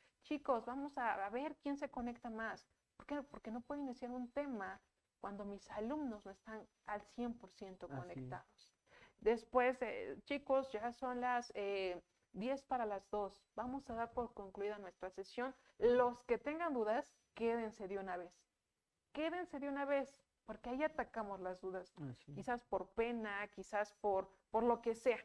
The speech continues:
Speaker 1: Pero ahí es donde es, es el espacio. Tienen el derecho de decirle a un profesor, "No está quedando claro". Y eso los invito, eh, a todos los que nos estén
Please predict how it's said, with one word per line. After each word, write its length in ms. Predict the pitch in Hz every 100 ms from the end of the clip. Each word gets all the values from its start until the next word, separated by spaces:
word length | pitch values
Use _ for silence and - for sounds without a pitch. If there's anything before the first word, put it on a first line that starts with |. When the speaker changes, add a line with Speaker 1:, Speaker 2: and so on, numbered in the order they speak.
| _ _ _ _ _ _ _ _ _ _ _
Speaker 1:
Pero 180 | 262 262
ahí 300 | 269 302 311
es 140 | 339
donde 220 | 320 254 240
es, 180 | 226 -
es 180 | 233
el 100 | 269
espacio. 500 | 240 202 - 196 -
Tienen 320 | - 302 370 330
el 160 | 214
derecho 600 | 196 196 220 226 226 262 - _ _ _ _ _ _ -
de 160 | 190
decirle 280 | 226 233 277
a 20 |
un 60 | 277
profesor, 420 | 277 233 220 247
"No 140 | 240 254
está 240 | 247 262
quedando 400 | 247 240 226 220
claro". 320 | - 202 185 - _ _ _ -
Y 100 | 269
eso 160 | 311 466
los 200 | 233 -
invito, 600 | 196 185 247 330 - 175
eh, 220 | 175 -
a 140 | - 185
todos 260 | - 330
los 160 | 339 247
que 100 | 202
nos 180 | 185 180
estén 440 | 185 - 208 220